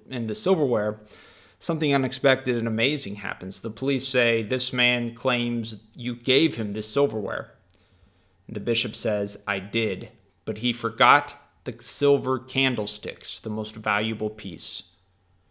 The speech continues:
Valjean is free. The police can't detain him.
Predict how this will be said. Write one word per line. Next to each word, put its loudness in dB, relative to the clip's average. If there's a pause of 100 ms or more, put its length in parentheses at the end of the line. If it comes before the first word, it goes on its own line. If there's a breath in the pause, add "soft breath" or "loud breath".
(320)
Valjean -2
is -6
free. -6 (240)
The -16
police -6
can't -4
detain -6
him. -12